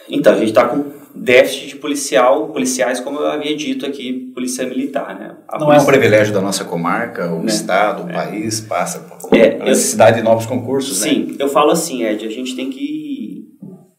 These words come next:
Speaker 1: a minha esposa também é policial, eu só não moro em Guaraniaçu porque minha esposa é policial em Cascavel, mas eu visto a camisa, eu, eu sou daqui, então assim, eu me considero daqui.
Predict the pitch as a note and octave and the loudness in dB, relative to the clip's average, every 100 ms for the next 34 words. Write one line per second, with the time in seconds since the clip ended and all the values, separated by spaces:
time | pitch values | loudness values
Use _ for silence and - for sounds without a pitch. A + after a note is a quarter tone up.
0 | _ G#2+ A2+ A2 D3 D3 C#3 B2 A#2+ A#2 | _ -4 -4 -4 -2 -2 -2 -6 -6 -12
1 | A2 G#2+ - B2 D3+ D#3+ E3+ - _ - | -12 -10 -6 -2 -2 -4 -8 -16 _ -2
2 | G3+ A3+ A#3 D#3+ E3+ E3 D3+ D3 C#3+ D3 | 0 2 4 8 8 6 2 0 -4 -8
3 | E3+ G#3 G#3+ - F#3 F#3 - G3+ - F3 | -8 -6 -8 -4 -4 -2 -6 -8 0 0
4 | F3+ - G#3+ - C#4 G3 D#3 - - - | 0 -4 -6 -4 -2 0 0 -2 -14 -20
5 | _ _ A2 D#3 E3+ - F3+ - B3 F4 | _ _ -10 -2 -2 0 -4 -4 -2 0
6 | E4+ E3 C3 - - - G#2+ A#2+ C3 - | 0 0 -2 -8 -16 -12 -8 -6 -8 -10
7 | - - D#3 A3+ - E3+ - - B2 C3+ | -8 -4 -2 -2 -4 -6 -8 -10 -6 -4
8 | A2+ A2+ C3 C3 - - A2+ - - A3 | -4 -6 -2 -4 -4 0 4 4 2 -6
9 | - - | -10 -14